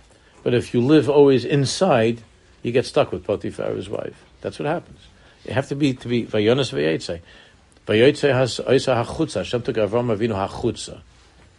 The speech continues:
Doesn't mean outside of the tent. That's not, outside of the tent. That's the whole thing, Hachutza. And Tom look at the stars and say, "Ko yezarecha." That's what Rashi says from Chazal. And people look at these Chazal and say, "Well, Hashem took Avram Avinu into outer space. And what is that?"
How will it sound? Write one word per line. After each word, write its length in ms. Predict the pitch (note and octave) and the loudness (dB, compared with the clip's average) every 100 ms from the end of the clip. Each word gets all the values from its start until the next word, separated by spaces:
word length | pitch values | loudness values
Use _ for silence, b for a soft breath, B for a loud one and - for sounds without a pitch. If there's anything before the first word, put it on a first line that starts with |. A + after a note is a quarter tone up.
| b b b _ | b b b _
Doesn't 200 | D#3+ C#4 | -2 0
mean 240 | B3 G#2+ b b - | 0 -2 b b 0
outside 400 | A2 - G2+ F#2 | 0 0 -2 -2
of 100 | E2 | -4
the 100 | E2+ | -8
tent. 400 | - F2 D2 - _ _ _ _ - _ _ _ _ _ _ _ | -8 -10 -10 -18 _ _ _ _ -20 _ _ _ _ _ _ _
That's 220 | - - | -16 -12
not, 240 | - - - - | -12 -12 -16 -10
outside 260 | F#2+ G2 F#2+ | -8 -4 -4
of 40 | |
the 100 | F2+ | -4
tent. 400 | F2+ G#2+ B2+ - | -2 -4 -4 -8
That's 240 | - G#2 - | -10 -8 -4
the 100 | G#2+ | 0
whole 200 | A2+ G#2+ | 0 0
thing, 120 | F#2+ | -4
Hachutza. 540 | F2 B2+ B2 - A1+ - b b b _ | -4 -4 -4 -6 -12 -16 b b b _
And 160 | G2 | -8
Tom 200 | G2+ G#2+ | -2 0
look 160 | G#2+ A2 | 0 -4
at 60 | A2 | -6
the 100 | F#2 | -6
stars 380 | B2 C3 A#2 | -4 -4 -4
and 120 | F2+ F#2 | -10 -10
say, 120 | G2+ | -10
"Ko 160 | - | -4
yezarecha." 560 | A2 G#2+ F#2+ A2+ A2+ B2+ B B B | -2 -2 -2 -4 -6 -10 B B B
That's 200 | C#3+ C#3 | -4 -2
what 80 | C3+ | 0
Rashi 200 | B2+ A#2+ | 0 -2
says 160 | C3 - | -8 -12
from 180 | C3+ | -14
Chazal. 400 | A#2+ A#2+ D3+ A2+ - B B B B B - | -8 -6 -2 -4 -4 B B B B B -16
And 120 | B2 | -4
people 200 | D#3+ D#3 | 0 0
look 120 | D3+ | 0
at 60 | C#3 | 0
these 180 | C3+ | -2
Chazal 340 | - A#2 C#3+ A#2+ | -4 0 2 2
and 80 | G2 | 2
say, 120 | A#2 | 2
"Well, 200 | A#2 F2 | 2 0
Hashem 360 | D#2+ - G#2 | -6 -8 -8
took 160 | F#2 F#2 | -8 -8
Avram 240 | F2+ F#2 | -8 -8
Avinu 220 | E2+ G#2+ F2 | -8 -6 -8
into 340 | F2 - - | -12 -14 -6
outer 160 | F#2+ F2 | -6 -6
space. 520 | - A#2+ A2+ F#2+ - | -4 -2 -2 -4 -8
And 120 | F2 | -8
what 120 | A2+ | -8
is 120 | G2 | -6
that?" 240 | G#2 A2 | -2 -2